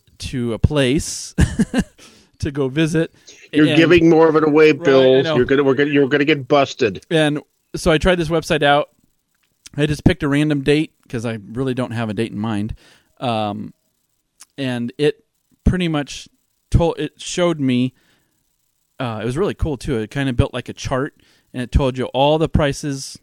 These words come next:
Speaker 1: like from flying from this day to this day is this price, and flying from this day to this pla-, this place is this price. And so it's a very, it's very cool. It, and it's, uh,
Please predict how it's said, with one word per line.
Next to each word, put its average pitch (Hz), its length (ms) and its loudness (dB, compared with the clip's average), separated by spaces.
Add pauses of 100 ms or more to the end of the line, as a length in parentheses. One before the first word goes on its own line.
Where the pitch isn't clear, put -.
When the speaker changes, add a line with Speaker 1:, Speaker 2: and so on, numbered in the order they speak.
(140)
Speaker 1:
like 113 260 -12
from 113 240 -6
flying 127 400 -4
from 101 220 -8
this 147 180 -4
day 151 220 -2
to 135 100 -12
this 135 180 -8
day 120 240 -6
is 113 140 -6
this 131 220 -10
price, - 440 -10
and 104 320 -16 (280)
flying 120 260 -6
from 113 180 -12
this 147 140 -4
day 135 160 -4
to 127 100 -8
this 139 160 -8 (200)
pla-, 120 360 -6
this 131 440 -10 (480)
place 120 360 -4
is 110 140 -14
this 190 180 -2
price. - 540 -8 (880)
And 117 260 -6
so 127 320 0
it's 135 360 -4
a 123 60 -6
very, 151 400 2
it's 110 140 -6
very 147 220 0
cool. 104 300 -4
It, 113 140 -4
and 117 140 -4
it's, - 340 -8
uh, 107 280 -6